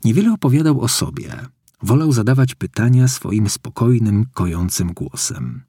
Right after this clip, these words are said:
Była to miła odmiana od jej dotychczasowych doświadczeń z amerykańskimi mężczyznami.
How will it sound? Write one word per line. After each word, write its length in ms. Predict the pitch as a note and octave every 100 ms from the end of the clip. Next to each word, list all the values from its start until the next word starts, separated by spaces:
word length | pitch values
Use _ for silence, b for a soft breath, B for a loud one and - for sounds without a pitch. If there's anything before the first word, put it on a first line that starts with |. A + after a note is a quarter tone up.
| _ _ _ -
Była 240 | E3+ B3 B3
to 120 | -
miła 360 | A3+ F#3+ A#2+ D#3+
odmiana 600 | D#3 B2 D3 G#3+ C3 G2
od 100 | F#2+
jej 160 | G2 F#2+
dotychczasowych 760 | G#2 - - G2 A2 F#2+ F#2
doświadczeń 720 | F2+ - G#2+ G2 - G2 G2
z 80 | A2
amerykańskimi 720 | B2+ G#2 G2+ G2 - G#2+ G2+
mężczyznami. 880 | F2+ E2+ - - A2 - - -